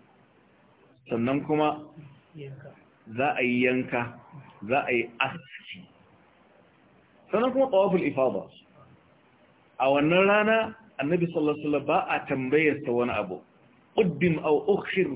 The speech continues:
Speaker 1: illa wa qad qala fa'al fa wala haraj alayk." Ka je ka yi babu laifi. In ka ga dama, ka yi su a jere. In ka ga dama, ka yi su a bambance. Almuhim, ka yi su. <clears throat> To, daga nan sai tawaful ifada.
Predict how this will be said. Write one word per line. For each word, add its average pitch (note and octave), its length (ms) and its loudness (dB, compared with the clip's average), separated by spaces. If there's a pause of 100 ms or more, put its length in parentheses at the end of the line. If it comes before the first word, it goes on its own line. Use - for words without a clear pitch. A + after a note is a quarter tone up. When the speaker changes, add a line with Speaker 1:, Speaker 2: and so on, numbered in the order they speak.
(160)
Speaker 1:
illa F3 300 4
wa D3 100 0
qad C#3+ 200 -4
qala F3 260 4
fa'al A3 260 -2
fa - 180 -4
wala D3+ 320 -4
haraj A#2+ 240 -6
alayk." F#2+ 280 -6 (1200)
Ka B2+ 80 -6
je D3+ 260 4
ka E3+ 60 2
yi C#3+ 80 4
babu B2+ 260 2
laifi. E2+ 340 -6 (1120)
In D3 100 -6
ka E3 80 -4
ga D#3 120 2
dama, D#3 460 2 (260)
ka A#2 100 -4
yi C3+ 160 2
su C3+ 80 -8
a G#2+ 140 -4
jere. A2 400 -2
In D3 80 -6
ka D#3 80 -4
ga D3+ 140 0
dama, D#3 340 -2
ka C#3 100 -4
yi D3 220 4 (100)
su G2 160 -4 (760)
a A2 80 2
bambance. A2 440 -2
Almuhim, C3+ 500 -2
ka G2 80 -8
yi D#2 120 -8
su. - 140 -20 (800)
<clears throat> - 640 0
To, B2+ 100 0
daga C3+ 200 2
nan D#3 200 2
sai E3 120 0
tawaful A#2 340 0
ifada. E2+ 380 -8